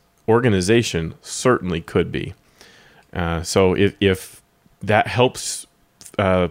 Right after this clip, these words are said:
photographers organizationally, splitting it up is, is a, is fine. It's, is good. How about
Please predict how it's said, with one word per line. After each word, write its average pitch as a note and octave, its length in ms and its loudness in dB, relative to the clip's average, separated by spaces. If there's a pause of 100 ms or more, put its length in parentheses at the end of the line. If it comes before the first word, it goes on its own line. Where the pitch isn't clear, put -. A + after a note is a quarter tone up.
photographers G#2+ 720 0
organizationally, G#2 920 2
splitting F#2+ 380 0
it F2 80 0
up F#2 220 0
is, - 380 -8 (140)
is E2 180 -10
a, D#2 220 -8
is E2+ 180 -10
fine. F2+ 600 -6
It's, - 360 -10
is F2+ 140 -4
good. G2 320 0 (360)
How C#3+ 120 0
about E3 380 0